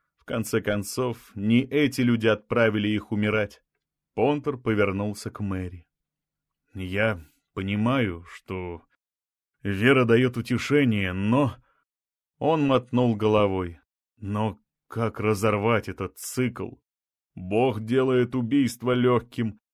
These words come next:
Бог даёт утешение после. Как не дать этому повториться снова и снова?» «Я не знаю». «Вы должны сделать что-то!»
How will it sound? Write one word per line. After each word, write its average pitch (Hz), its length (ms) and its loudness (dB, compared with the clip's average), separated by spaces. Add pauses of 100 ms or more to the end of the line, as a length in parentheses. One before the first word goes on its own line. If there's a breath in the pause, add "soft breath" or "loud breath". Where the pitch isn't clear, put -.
(220)
Бог 113 400 4
даёт 123 340 2
утешение 127 680 0
после. 120 640 0 (520)
Как 98 340 -2
не 120 160 6
дать 127 340 4
этому 123 380 0
повториться 139 680 0
снова 143 520 2
и 156 80 4
снова?» 123 640 0 (720)
«Я 117 180 -4
не 143 140 -2
знаю». 120 640 -2 (720)
«Вы 95 220 -2
должны 110 760 2
сделать 120 580 0
что-то!» 110 840 0